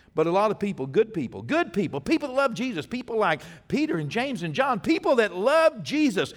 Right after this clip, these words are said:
just sit there. They don't get up and go to Galilee. They don't get up, you know, go witness. They don't, they don't get up and go help people. Now, I know I'm not talking about any of you.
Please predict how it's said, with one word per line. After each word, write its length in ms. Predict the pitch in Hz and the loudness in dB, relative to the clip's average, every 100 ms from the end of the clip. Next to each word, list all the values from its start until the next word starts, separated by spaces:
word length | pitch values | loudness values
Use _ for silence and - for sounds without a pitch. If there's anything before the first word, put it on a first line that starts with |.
| - | -8
just 200 | 190 202 | -6 -4
sit 200 | 294 - | -6 -10
there. 160 | 92 - _ _ _ _ _ _ _ _ _ _ _ _ _ _ _ _ _ _ _ _ - | -14 -18 _ _ _ _ _ _ _ _ _ _ _ _ _ _ _ _ _ _ _ _ -2
They 120 | 160 | -2
don't 200 | 339 294 | -2 -4
get 160 | 226 | 0
up 300 | 220 220 - - _ _ _ _ | 0 0 -6 -20 _ _ _ _
and 140 | - 123 | -8 -2
go 100 | 135 | -2
to 80 | 110 | 0
Galilee. 580 | 120 165 147 151 208 269 _ _ | 0 0 -2 -6 -6 -10 _ _
They 120 | - 320 | 0 0
don't 180 | 320 | 0
get 160 | 208 214 | -2 0
up, 300 | 214 247 - _ _ _ _ _ _ _ _ _ - - - - | 0 -2 -10 _ _ _ _ _ _ _ _ _ -20 -20 -20 -16
you 80 | - | -10
know, 120 | 180 | -8
go 320 | - 120 165 190 | -10 -4 0 2
witness. 420 | 208 214 311 - | 2 0 -8 -4
They 140 | 208 | -2
don't, 240 | 311 349 185 | -2 -4 -2
they 100 | 247 | -2
don't 220 | 294 202 | -4 -4
get 160 | 214 | 0
up 180 | 220 226 | 0 -2
and 140 | 190 175 | -6 -2
go 320 | 190 180 180 - _ - | 0 -2 -4 -16 _ -8
help 260 | 190 208 | -6 -4
people. 320 | 196 226 294 320 _ _ _ _ _ _ _ _ _ _ _ | -6 -8 -10 -14 _ _ _ _ _ _ _ _ _ _ _
Now, 140 | 330 | -2
I 60 | 302 | 0
know 160 | 151 107 | 0 -2
I'm 80 | 95 | -4
not 180 | 76 | -6
talking 200 | - 80 | -10 -12
about 180 | 82 82 | -8 -10
any 220 | 82 82 | -10 -14
of 100 | 80 | -12
you. 240 | 101 196 | -10 -10